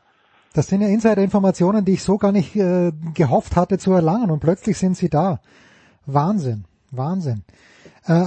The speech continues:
komplett anderes Thema, aber The Voice, äh, wir hatten ja die letzten Wochen auch drüber gesprochen, dass, äh, Red Bull viel daran gelegen ist, die Motorenentwicklung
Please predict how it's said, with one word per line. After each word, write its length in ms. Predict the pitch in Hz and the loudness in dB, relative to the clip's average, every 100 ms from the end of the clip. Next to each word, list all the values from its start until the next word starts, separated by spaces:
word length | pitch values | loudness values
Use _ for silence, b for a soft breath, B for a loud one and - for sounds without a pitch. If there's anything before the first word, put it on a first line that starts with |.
| - | 0
komplett 320 | - 190 247 - | 0 4 2 2
anderes 340 | 165 156 170 | -2 0 2
Thema, 240 | 170 175 190 | 2 2 2
aber 160 | 180 | 2
The 120 | 180 | 0
Voice, 500 | 147 147 226 - - | 2 2 2 -2 -8
äh, 220 | 190 185 180 | -2 0 2
wir 80 | |
hatten 140 | 170 226 | 2 2
ja 60 | |
die 80 | 190 | 2
letzten 300 | 170 185 202 | 0 -2 -2
Wochen 140 | 190 185 | -2 0
auch 160 | 175 | 0
drüber 240 | 202 196 190 | 0 0 0
gesprochen, 680 | 180 - 156 185 220 208 190 | -2 0 0 0 0 -2 0
dass, 480 | 170 170 - - 175 | 2 2 -2 -14 -6
äh, 420 | 175 175 170 170 | -2 0 2 0
Red 720 | 165 170 165 165 165 165 - | -2 -4 -4 -4 0 0 2
Bull 300 | 170 226 220 | 2 2 0
viel 260 | - 196 240 | -2 -2 2
daran 260 | 190 175 | 2 2
gelegen 360 | 185 160 180 202 | 0 0 0 2
ist, 300 | 190 - - B B B B _ | 0 -2 -8 B B B B _
die 260 | 165 165 165 | 2 2 4
Motorenentwicklung 920 | 160 - 208 254 160 143 - 151 117 | 2 2 2 2 0 0 0 -2 -4